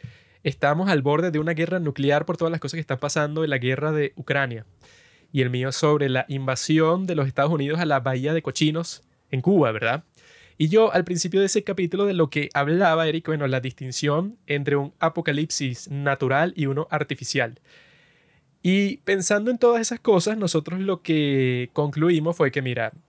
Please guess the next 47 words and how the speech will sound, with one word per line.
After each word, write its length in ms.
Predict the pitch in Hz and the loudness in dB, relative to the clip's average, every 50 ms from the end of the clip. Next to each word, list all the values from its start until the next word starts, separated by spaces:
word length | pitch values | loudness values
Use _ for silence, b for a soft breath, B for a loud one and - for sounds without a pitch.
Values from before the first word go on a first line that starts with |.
| _ _ _ - B B B B B B B B | _ _ _ -20 B B B B B B B B
en 100 | - 139 | 0 0
la 80 | 135 139 | 2 2
historia 260 | 127 - 147 139 160 | 2 2 2 4 4
del 100 | 185 185 | 4 4
mundo, 280 | 180 160 147 160 190 202 | 2 0 0 -2 -4 -6
como 220 | - 190 143 131 | -6 -6 -4 -2
vemos 260 | 127 127 127 139 151 | -2 -2 -2 -2 -2
en 60 | 170 156 | -2 -2
la 80 | 139 | -2
serie 280 | - - 131 127 139 156 | -2 -2 -2 -2 -2 -4
de 120 | 151 156 | -4 -6
la 80 | 147 143 | -6 -6
que 120 | - 143 | -6 -6
vamos 200 | 123 127 131 156 | -6 -4 -4 -4
a 20 | 156 | -2
estar 160 | - - - | -2 -2 -2
conversando, 540 | - 165 151 131 - 139 135 131 139 147 - | -2 -4 -4 -4 -4 -4 -4 -4 -6 -8 -8
que 100 | 139 123 | -8 -10
se 140 | - 131 | -8 -6
llama 240 | 127 127 123 143 - - | -6 -4 -4 -4 -4 -4
Ancient 520 | 151 151 151 151 - - 170 170 170 - _ | -2 -2 -2 -4 -4 -2 -4 -4 -4 -6 _
Apocalypse, 600 | - 143 - - 143 139 - 156 160 170 - - | -8 -6 -4 -2 -2 -2 -2 -4 -4 -6 -8 -6
que 80 | - 139 | -6 -4
es 60 | 131 | -2
de 60 | 143 165 | 0 0
Netflix, 440 | 180 165 - - 175 180 - - | 0 0 -2 -2 -6 -8 -6 -4
de 80 | - 143 | -4 -4
este 160 | 123 - 139 | -4 -4 -4
tipo 160 | - 143 147 | -6 -6 -6
que 60 | 151 147 | -4 -2
se 100 | - 139 | -2 -2
llama 160 | 135 131 139 | -2 -2 -4
Graham 380 | 135 139 143 143 151 156 165 | -4 -2 -2 -2 -2 -2 -4
Hancock, 420 | 156 190 175 160 139 135 202 - - _ _ b b b b b b b b b b b b b b b b b b b b b _ _ _ _ _ _ _ _ - | -2 -2 -2 -2 -2 -6 -10 -12 -14 _ _ b b b b b b b b b b b b b b b b b b b b b _ _ _ _ _ _ _ _ 0
en 340 | 185 185 190 196 196 185 175 | 2 4 4 4 2 0 -2
toda 340 | - - 202 208 220 226 233 | -2 0 2 4 4 4 4
la 100 | 220 208 | 2 0
historia 500 | 170 - - - 202 196 202 202 220 220 | -2 -2 -2 -2 0 0 2 2 2 4
del 180 | 220 214 208 | 4 2 0
planeta, 600 | - 208 208 208 202 180 156 - - 185 226 262 _ _ _ _ _ _ | 0 -2 -2 0 2 2 2 2 2 0 0 -2 _ _ _ _ _ _
que 100 | - - | -4 -2
bueno, 160 | 143 143 143 135 | 0 0 0 -2
que 100 | 135 123 | -2 -2
son 280 | - 139 127 127 131 | -2 -4 -4 -4 -2
billones 440 | 127 151 156 143 170 170 165 175 185 | 0 0 2 4 4 4 4 4 2
de 120 | 190 185 | 2 4
años, 520 | 165 139 135 131 156 208 - - - - | 4 4 2 0 -2 -4 -6 -10 -14 -16